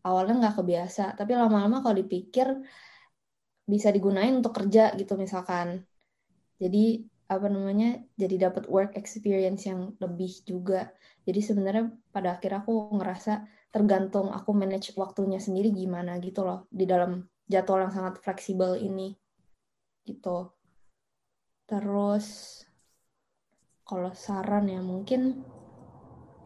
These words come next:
make the most out of your student life sih. Karena menurut aku di sini cukup menguntungkan gitu jadi student. Kayak banyak hal yang gratis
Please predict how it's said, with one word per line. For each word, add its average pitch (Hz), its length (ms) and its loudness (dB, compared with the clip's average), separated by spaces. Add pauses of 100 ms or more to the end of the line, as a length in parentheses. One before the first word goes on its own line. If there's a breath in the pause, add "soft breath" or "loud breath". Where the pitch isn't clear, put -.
(440)
make 208 240 4
the 208 80 6
most 202 320 2
out 190 320 -4
of 190 240 -4
your 196 80 0
student 202 400 2
life 220 240 2
sih. 185 240 -4
Karena 202 240 2
menurut 214 240 6
aku 247 160 0
di 226 80 6
sini 233 400 4 (640 loud breath)
cukup 208 240 2
menguntungkan 208 640 4
gitu 233 160 2
jadi 220 160 4
student. 208 560 0
Kayak 175 400 -2
banyak 180 320 -2
hal 180 240 -2
yang 175 220 -2 (580)
gratis 240 1040 2